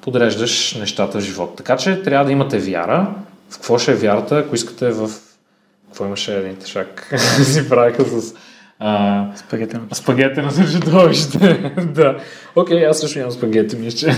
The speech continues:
Speaker 1: <laughs> мисля, че е ценно и това. Но просто
Speaker 2: М.
Speaker 1: трябва да си разширявате перспективите, което естествено става с много книги,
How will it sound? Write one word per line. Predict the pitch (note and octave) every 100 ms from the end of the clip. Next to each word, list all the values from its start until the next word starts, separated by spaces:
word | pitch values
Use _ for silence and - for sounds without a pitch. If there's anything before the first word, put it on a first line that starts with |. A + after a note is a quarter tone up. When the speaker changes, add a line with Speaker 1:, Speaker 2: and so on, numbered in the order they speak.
| C3+ A#3+ G3
Speaker 1:
<laughs> | E3 D#3 C#3+
мисля, | D3+ D3+
че | C#3+
е | C#3
ценно | C#3+ C3 B2
и | A#2+
това. | C3 C3+ - - - _ _ _ _ B2+
Но | C3+ D3 C#3+ - - _ _ _ _ _ _ _ _ _ _ _ -
просто | E3+ F3+ B2+
Speaker 2:
М. |
Speaker 1:
трябва | A#2+ D#3+ D#3+
да | D#3
си | D#3
разширявате | B2+ - B2+ B2 C#3 C#3+
перспективите, | A2+ A2 - - C3 C3 B2 A#2 D#3+ - - _ _ _ _ _ _ _ _ -
което | A#2 A#2
естествено | A#2 B2 A#2 C3+ B2 A#2
става | - A#2+
с | A2 A2+
много | G#2+ G2+
книги, | - G2 F2+ G#2+ D#3+